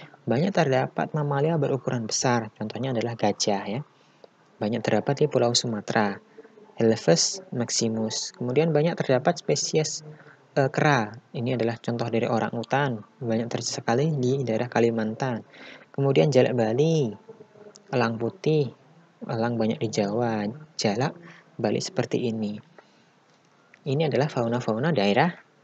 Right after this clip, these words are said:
oriental atau asiatis. Kemudian, karakteristik fauna zona peralihan yang mencakup Sulawesi, Lombok, Kepulauan Nusa Tenggara, yang mencakup N T T, N T B, dan Sumbawa,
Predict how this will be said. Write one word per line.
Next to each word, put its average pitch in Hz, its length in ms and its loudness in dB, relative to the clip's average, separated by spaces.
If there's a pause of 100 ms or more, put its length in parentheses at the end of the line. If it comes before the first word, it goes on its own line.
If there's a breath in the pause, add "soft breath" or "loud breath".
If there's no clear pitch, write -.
(320)
oriental 101 680 -6 (600)
atau 120 220 0
asiatis. - 640 -8 (580 loud breath)
Kemudian, 127 380 0 (1700)
karakteristik - 840 2
fauna 185 460 4
zona 143 260 6
peralihan 147 600 4 (160)
yang 123 160 0
mencakup 120 320 -2
Sulawesi, 127 500 2
Lombok, 123 460 2
Kepulauan 131 440 6
Nusa 127 280 0
Tenggara, 101 520 -2 (520 loud breath)
yang 110 160 -2
mencakup 123 360 0
N 117 120 -2
T 139 160 2
T, 180 180 0
N 139 180 -2
T 131 200 -2
B, 143 160 6
dan 123 240 0
Sumbawa, 95 840 -2